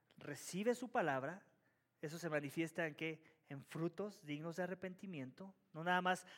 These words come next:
celebro, "Hey, aquí tengo mi verdad", sino esa verdad la aterrizo en las implicaciones de vida, en una vida que busca someterse a la verdad. Amén. Ya vimos eso, y ahorita lo que acabamos de ver es que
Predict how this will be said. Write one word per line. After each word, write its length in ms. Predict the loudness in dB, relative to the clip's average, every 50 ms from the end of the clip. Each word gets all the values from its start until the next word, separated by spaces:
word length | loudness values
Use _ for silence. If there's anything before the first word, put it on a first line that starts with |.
| -18 -10
celebro, 560 | -2 4 6 8 10 10 10 8 8 6 8
"Hey, 220 | 10 10 10 10
aquí 160 | 8 8 4 0
tengo 220 | 0 2 2 2
mi 120 | 0 4
verdad", 500 | 6 6 6 8 8 8 10 8 8 4 2 -6 -20 -20 -20 -20 _ _ _
sino 200 | -14 -6 -2 -2
esa 160 | 2 4 4
verdad 460 | 6 6 6 8 8 8 8 6 2 -6 -20 -20 _ _ _ 0
la 140 | 2 2
aterrizo 720 | 2 4 2 0 2 2 -2 -2 -4 -4 -6 -6 -6 -8 -8 -14 _ _ _ _ _ _ _ _ _ -6
en 100 | -4 -2
las 160 | -2 -2 -4
implicaciones 1040 | -8 -8 -6 -8 -6 -4 -4 -6 -4 -6 -6 -4 -4 -4 -6 -8 -8 -10 -14 -18 -20 _ _ _ _ -6
de 100 | -6 -4
vida, 380 | -4 -2 -4 -4 -4 -8 -10 -14 -20 _ _ _ _ _ _ _ _ _ _
en 100 | -8 -4
una 200 | -2 2 4 4
vida 440 | 4 6 6 6 6 6 4 2 -4 -10 -20 -20 _ _ -6
que 120 | -4 -4
busca 680 | -4 -2 -2 -4 -4 -4 -4 -2 -2 -2 -2 -2 -8 -12 -20 _ _ _ _
someterse 640 | _ -8 -4 -2 -2 -2 2 2 0 2 2 -2 -2
a 40 | 0
la 120 | 0 0
verdad. 380 | 0 -2 -4 -4 -4 -6 -6 -8 -14 _ _ -20 -20 _ -12
Amén. 320 | -6 -4 -2 -2 -4 -6 -10 -18 -20 -20 -20 -20 -18 _ 4
Ya 100 | 6 6
vimos 280 | 6 8 4 6 8 10
eso, 340 | 8 8 8 4 2 2 0 -8 -20 -20 _ _ _ _ _ _ _ -12 0
y 100 | 4 6
ahorita 580 | 8 8 8 6 6 10 10 12 12 12 8 2 -8 -18 -20 -14 -4
lo 100 | -2 0
que 60 | 2 4
acabamos 380 | 6 8 8 8 8 6 4
de 80 | 4 6
ver 160 | 8 8 8
es 140 | 8 6 4
que 480 | 6 6 6 6 4 -2 -10 -20 -20